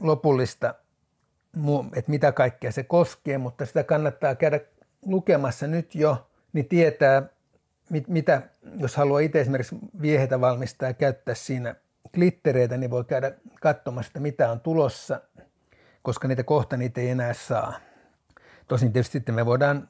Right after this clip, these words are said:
pilkit ja muut vetää folioilla ja niin edelleen, mutta tota, kannattaa käydä tutustumassa ja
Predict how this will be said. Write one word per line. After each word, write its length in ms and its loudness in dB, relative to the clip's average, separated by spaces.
pilkit 340 -4
ja 80 -2
muut 240 -2
vetää 240 -2
folioilla 680 -4
ja 100 -8
niin 240 -12
edelleen, 440 -12
mutta 260 -14
tota, 320 -8
kannattaa 340 -4
käydä 200 -10
tutustumassa 760 0
ja 140 2